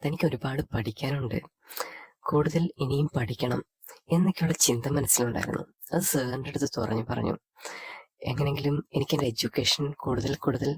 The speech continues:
ചെയ്യണം എന്നുള്ള ചിന്തയൊക്കെ ഉണ്ടായിരുന്നു. അതൊക്കെ സാറിൻ്റെ അടുത്ത് പറയുന്ന സമയത്ത്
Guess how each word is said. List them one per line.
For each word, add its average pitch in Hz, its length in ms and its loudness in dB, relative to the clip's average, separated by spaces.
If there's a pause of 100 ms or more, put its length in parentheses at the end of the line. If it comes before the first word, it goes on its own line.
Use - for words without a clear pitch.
(240)
ചെയ്യണം 127 480 0 (140)
എന്നുള്ള 131 280 -2
ചിന്തയൊക്കെ 131 560 0
ഉണ്ടായിരുന്നു. 113 460 -2 (1120)
അതൊക്കെ 165 460 0 (440)
സാറിൻ്റെ 139 460 2
അടുത്ത് - 180 -4
പറയുന്ന 135 380 -2
സമയത്ത് - 420 0